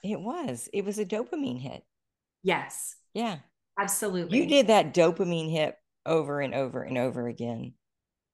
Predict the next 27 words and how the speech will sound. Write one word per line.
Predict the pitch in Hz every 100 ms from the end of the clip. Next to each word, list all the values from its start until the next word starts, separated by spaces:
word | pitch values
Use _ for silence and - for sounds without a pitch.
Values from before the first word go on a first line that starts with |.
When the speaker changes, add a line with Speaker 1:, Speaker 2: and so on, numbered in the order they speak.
| _ _ -
Speaker 2:
Yeah. | 226 -
Speaker 1:
This | - - -
week. | 165 110 - - - _ -
I | 202
did | 220
that | 165 98
last | 120 135 -
week. | - - _ _ _ _ 180
Speaker 2:
Right. | 196 190 180 - - - - -
I'm | 185 208
a | 220
Speaker 1:
<laughs> |
Speaker 2:
s-, | 220 - _ _ -
I'm | 202
a |
slow | 202 - 226 226
learner, | 220 175 170 175 - - - - _
but | 247 226 -
I, | 247 240 247 233 -
yeah, | 208 233 220 -
it | 226 196
was, | 233 214 190 - - - _ _ _ _ _ _ _ -
oh | 240 247 240
my | 190 156
gosh. | 160 185 214 220 151 - - - - _ _ _ _ _
It | 226 226 226
was | 226 226 214 208 202